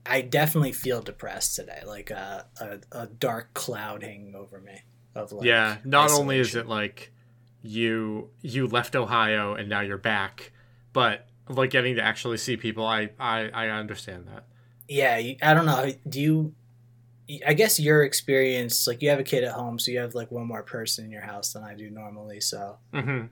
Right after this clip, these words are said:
Speaker 2: And, and I'm, I, like, every week we go see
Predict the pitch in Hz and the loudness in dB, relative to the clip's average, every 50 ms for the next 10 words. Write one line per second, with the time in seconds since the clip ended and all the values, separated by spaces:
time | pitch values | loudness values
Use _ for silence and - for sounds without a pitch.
0 | - _ - 175 180 175 170 160 151 156 160 165 160 156 147 135 - 127 143 151 | -14 _ 6 8 8 8 8 6 2 2 6 8 8 6 6 2 0 2 2 2
1 | 147 143 151 143 135 - - - _ _ - - 175 147 151 170 156 123 127 131 | 4 6 4 4 4 4 -4 -20 _ _ 0 2 2 4 4 2 0 2 0 -2
2 | 123 - - 127 113 123 120 117 - - 127 120 120 117 113 110 107 - | -2 0 -2 -2 2 2 0 0 0 -2 -2 0 0 0 -2 -4 -6 -10